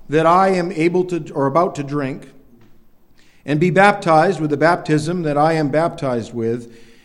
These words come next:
And they said to him, 'We are able.' So he said to them, 'You will indeed drink my cup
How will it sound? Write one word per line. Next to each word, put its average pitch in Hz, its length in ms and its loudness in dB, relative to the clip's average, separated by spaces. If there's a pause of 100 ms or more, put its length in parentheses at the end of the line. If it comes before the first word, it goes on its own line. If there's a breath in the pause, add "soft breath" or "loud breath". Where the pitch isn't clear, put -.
(200 soft breath)
And 127 160 0
they 147 140 4
said 180 300 0
to 139 100 -2
him, 113 420 -4 (400)
'We 139 240 0
are 123 160 2
able.' 107 400 -2 (1400 soft breath)
So 185 220 2
he 190 80 6
said 247 240 2
to 196 80 2
them, 185 520 0 (180)
'You 180 180 2
will 190 220 4
indeed 190 480 0
drink 185 240 -2
my 180 180 -2
cup 151 460 -6